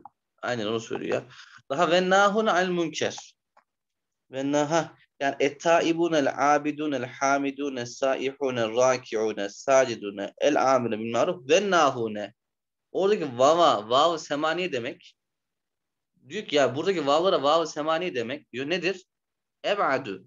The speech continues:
çok uzaktır. Eb'adu çok uzaktır. Minhu, minhu ondan. O ne? Minhu ondan. O ne? Yani, e, vav-ı semaniyeden çok uzaktır.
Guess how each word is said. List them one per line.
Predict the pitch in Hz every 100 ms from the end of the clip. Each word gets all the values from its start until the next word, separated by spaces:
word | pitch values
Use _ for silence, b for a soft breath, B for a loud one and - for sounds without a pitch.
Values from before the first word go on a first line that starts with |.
| _ -
çok | 185 185
uzaktır. | 139 101 - - - - _ _ _ _ _ _ _ _ _ _ _ _ _ _ _ _ _ _ _ _ _ b b _ -
Eb'adu | 139 117 117 -
çok | 233
uzaktır. | 277 127 - - - - -
Minhu, | 131 196 208 170 277 - _ _ _ _ _ _ _ _ _ _ _ _ _ _ _ _ _ _
minhu | 147 196 208
ondan. | 175 180 139 107 156
O | 190
ne? | 185 294 _ _ _ _ _ _ -
Minhu | 117 113
ondan. | 117 107 101 -
O | 139
ne? | 147 277 _ _ _ _ B _ -
Yani, | 123 120 117 113 113 107 107 65
e, | 107 107 104 104
vav-ı | 123 143 175
semaniyeden | 175 165 160 170 175 165 180
çok | 170
uzaktır. | 127 110 - - -